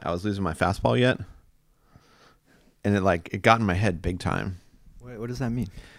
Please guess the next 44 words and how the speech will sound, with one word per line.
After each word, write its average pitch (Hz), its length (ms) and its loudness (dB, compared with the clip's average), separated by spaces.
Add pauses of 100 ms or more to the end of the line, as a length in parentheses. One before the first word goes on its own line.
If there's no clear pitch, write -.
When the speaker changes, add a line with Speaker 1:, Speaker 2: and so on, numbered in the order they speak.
(160)
Speaker 1:
Just, 143 200 8
like, 120 360 8 (480)
am 135 160 8
I 127 80 12
slipping 120 400 6
as 104 140 4
a 95 40 2
percussionist 95 600 0
and 85 100 -2
don't 90 180 0
even 85 200 -4
know 90 140 -2
it 98 100 0
yet? 107 180 -2 (1040)
Speaker 2:
Oh, 127 180 -16
well, 104 120 -6
that's 123 240 0
the, - 80 -10
f-, - 180 -16
yeah. 104 280 -2 (380)
Of - 120 -10
course, - 260 2
that's - 200 -6
the, 120 80 -6
that's 107 280 -4
the 110 100 -4
nightmare. 95 380 -2
Yeah. 110 180 -4 (920)
Speaker 1:
So 95 160 -2
I 95 80 0
think 95 160 2
I've 92 100 2
been 92 300 -2
Speaker 2:
<laughs> - 420 0
Yeah, - 160 2 (120)
that's, 170 120 2
of - 120 2
course, 139 240 4
that's - 160 0
always 107 180 -2
in 120 100 -8
my 82 100 -8
head. 107 240 -12
Yeah. 117 160 -2